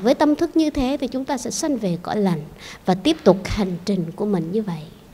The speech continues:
Nếu là một Phật tử thì là một Phật tử thuần thành và lương thiện, đi tiếp cuộc đời của mình để mình có thể sanh về cõi lành. Cho nên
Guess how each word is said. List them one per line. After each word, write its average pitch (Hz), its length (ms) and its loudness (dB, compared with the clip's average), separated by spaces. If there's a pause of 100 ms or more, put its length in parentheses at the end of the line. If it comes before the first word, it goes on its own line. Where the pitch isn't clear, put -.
(240)
Nếu 262 240 8
là 320 140 8
một 196 300 2
Phật 202 160 -2 (120)
tử 190 320 2
thì 254 80 2
là 196 120 2
một 180 220 -2
Phật 190 120 0 (100)
tử 202 280 0
thuần 180 420 2
thành 175 380 0
và 170 100 -2
lương 247 420 0
thiện, 160 380 -2 (280)
đi 254 240 0 (140)
tiếp 339 160 2 (100)
cuộc 180 180 -4
đời 170 360 -2
của - 80 -8
mình 190 180 -4 (2500)
để - 120 -2
mình 208 200 4
có - 100 -4
thể - 180 -6
sanh 240 260 -4
về 170 260 -6
cõi - 140 -4
lành. 180 240 -2 (920)
Cho 254 120 6
nên 254 600 8